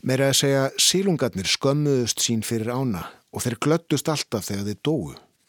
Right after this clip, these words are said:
Allt var skárra en að lifa í þessari djöfulsins oflátungsá. En dag einn, meðan áin var í miðri setningu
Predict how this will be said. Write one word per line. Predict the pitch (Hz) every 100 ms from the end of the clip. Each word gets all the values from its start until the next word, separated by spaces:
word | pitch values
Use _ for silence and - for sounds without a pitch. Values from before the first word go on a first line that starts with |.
| - - - -
Allt | 117 117 -
var | 104 95
skárra | - 120 123 107 104 95
en | 87 87
að | -
lifa | 107 120 120 117
í | 107 104
þessari | 107 - 101 95
djöfulsins | 120 127 123 117 - 113 -
oflátungsá. | - 127 135 127 123 135 123 - 76 - _ _ _ _ - - - - - - - - - -
En | 101
dag | 143 190 185
einn, | 196 - - -
meðan | 127 120 117 113
áin | 127 135 139
var | 123
í | 101 82
miðri | 101 135 151 151 120
setningu | 143 135 156 147 156